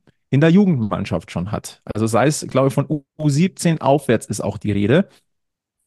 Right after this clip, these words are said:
Und Christian Werner, der Sportgeschäftsführer, ähm, hat gesagt, er möchte ab der U siebzehn jeden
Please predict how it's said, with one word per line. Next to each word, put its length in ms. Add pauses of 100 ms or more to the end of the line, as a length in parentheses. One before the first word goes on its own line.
Und 280
Christian 360
Werner, 320
der 160
Sportgeschäftsführer, 960 (540)
ähm, 560
hat 180
gesagt, 540
er 100
möchte 720 (320)
ab 240
der 180
U 80
siebzehn 640 (140)
jeden 480